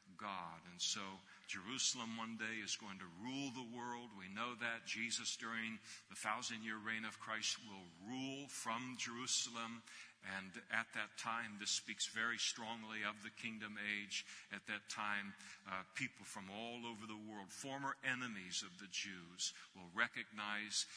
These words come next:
that they were the worshipers of the true and the living God, and then be drawn to worship him themselves.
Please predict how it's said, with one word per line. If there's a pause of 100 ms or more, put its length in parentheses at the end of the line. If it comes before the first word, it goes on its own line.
(180)
that
they
were
the
worshipers
of
the
true
and
the
living
God, (840)
and
then
be
drawn (260)
to
worship
him
themselves.